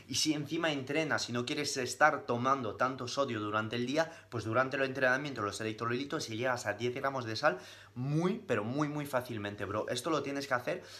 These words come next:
porque la gente que está cansada empezando una dieta cetogénica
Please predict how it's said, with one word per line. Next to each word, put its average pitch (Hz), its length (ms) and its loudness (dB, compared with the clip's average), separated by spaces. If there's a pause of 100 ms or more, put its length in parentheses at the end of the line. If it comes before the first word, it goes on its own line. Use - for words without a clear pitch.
(160)
porque 123 560 0
la 110 140 4
gente 147 240 0
que 131 80 -6
está 127 180 2
cansada 123 460 4
empezando 110 420 -2
una 123 140 2
dieta 123 260 0
cetogénica 151 800 0